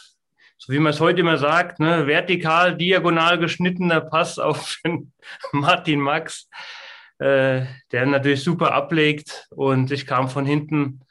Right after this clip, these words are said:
angerauscht und hab ihn schön über den Riss rutschen lassen in die lange Ecke rein. Hatte auch der Olli keine Chance mehr.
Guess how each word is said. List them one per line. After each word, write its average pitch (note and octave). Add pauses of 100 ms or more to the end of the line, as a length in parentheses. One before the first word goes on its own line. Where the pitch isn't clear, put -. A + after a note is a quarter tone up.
(380)
angerauscht C3 (160)
und B2+
hab A#2+
ihn A#2+ (140)
schön C3+
über C3
den B2
Riss C#3+
rutschen C#3+
lassen C3 (600)
in B2+
die B2
lange B2+
Ecke C3+
rein. A#2+ (140)
Hatte B2
auch C3
der B2+
Olli C#3+
keine C3
Chance B2
mehr. A#2